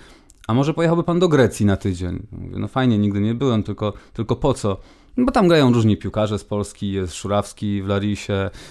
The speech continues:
e, jest Malarz, jest Żewłakow”, i nagle dostajesz fotoreportera, samochód, bilet lotniczy, jedziesz i generalnie jesteś sam kowalem swojego losu. Masz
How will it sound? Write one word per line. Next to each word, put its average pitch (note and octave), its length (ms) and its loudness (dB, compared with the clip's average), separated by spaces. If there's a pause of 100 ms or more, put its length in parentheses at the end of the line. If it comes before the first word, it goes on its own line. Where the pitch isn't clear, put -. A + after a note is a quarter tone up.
(140)
e, F#2+ 300 -2
jest F#2+ 300 -4
Malarz, G#2 600 0
jest F#2+ 160 -2
Żewłakow”, G2+ 680 0
i G#2 40 -2
nagle G#2+ 340 0
dostajesz G#2 440 -4
fotoreportera, G#2 840 -2 (260)
samochód, G#2+ 560 0
bilet A2+ 280 0
lotniczy, A#2+ 600 -2
jedziesz C3 500 0
i A#2+ 340 -4
generalnie A2+ 300 -2
jesteś A#2 240 -4
sam A2+ 180 0
kowalem A2 320 0
swojego G#2+ 300 -4
losu. G2+ 280 -2
Masz F#2 300 -6